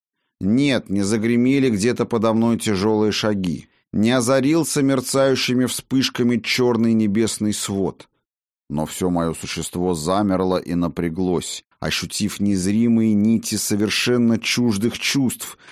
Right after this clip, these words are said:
потянувшиеся ко мне через барьеры Творца. И едва они коснулись меня,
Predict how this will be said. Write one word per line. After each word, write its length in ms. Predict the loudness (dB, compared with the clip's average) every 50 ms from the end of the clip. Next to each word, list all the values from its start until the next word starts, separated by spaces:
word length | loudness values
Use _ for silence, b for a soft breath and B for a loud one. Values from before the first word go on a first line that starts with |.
| B B B B
потянувшиеся 840 | -6 -4 -4 -2 0 2 2 2 2 0 -2 -2 -4 -2 -2 -4 -6
ко 160 | -4 -2 -2 0
мне 240 | 0 2 0 0
через 320 | 0 -2 -2 -2 0 0 -2
барьеры 580 | -2 -2 -2 0 0 0 0 0 0 0 0
Творца. 720 | -2 -4 -4 -4 -4 -4 -4 -8 -6 -6 -4 -6 -6 -8 -14 _ _ _ _ _ _ _ _ _ _ _ _ _ _ -10
И 80 | -8 -6
едва 380 | -4 -4 -4 -2 -2 -2 -2 -2
они 160 | -2 -4 -4
коснулись 680 | -6 -8 -8 -8 -8 -6 -4 -4 -4 -4 -6 -8 -8
меня, 420 | -8 -6 -4 -2 -2 -2 -2 -4